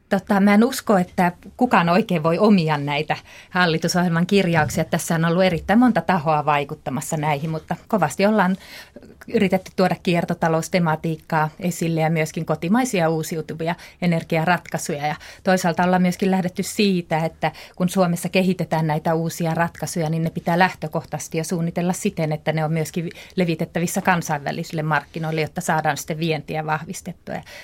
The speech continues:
täällä oli hyviä kirjauksia, mutta jos saan yhden negatiivisen tai oikeastaan kaksi negatiivista asiaa täältä nostaa, niin tota, itse en kyllä pidä kauhean järkevänä, että turpeen polttoa tätä halutaan edistää, että vaikka se onkin kotimainen polttoaine, mutta sehän on päästöiltään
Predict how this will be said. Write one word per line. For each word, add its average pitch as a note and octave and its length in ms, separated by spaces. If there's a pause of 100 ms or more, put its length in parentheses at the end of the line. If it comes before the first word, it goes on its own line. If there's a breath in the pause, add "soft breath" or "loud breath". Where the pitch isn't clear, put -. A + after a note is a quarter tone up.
(100)
täällä F3 220
oli F3 120
hyviä F#3+ 260
kirjauksia, E3+ 580
mutta F3 160 (240 loud breath)
jos F3+ 120
saan G3+ 140
yhden A3 220
negatiivisen D#3 680
tai F3 120
oikeastaan F3 300
kaksi A3+ 300
negatiivista D3 680
asiaa D3+ 280
täältä D3+ 300
nostaa, E3+ 420
niin D#3+ 180
tota, E3 400 (460 loud breath)
itse G#3 240
en F#3 80
kyllä G3 180
pidä G3 260
kauhean E3+ 400
järkevänä, D#3+ 560
että D#3 180
turpeen D3 580 (560 soft breath)
polttoa D#3 560 (400 soft breath)
tätä D3+ 400 (340 loud breath)
halutaan E3 460
edistää, D#3+ 480
että D#3 180
vaikka E3 240
se F#3+ 100
onkin F3 200
kotimainen D#3+ 520
polttoaine, D#3 680
mutta D#3 280
sehän D#3 260
on D#3+ 100
päästöiltään D#3 680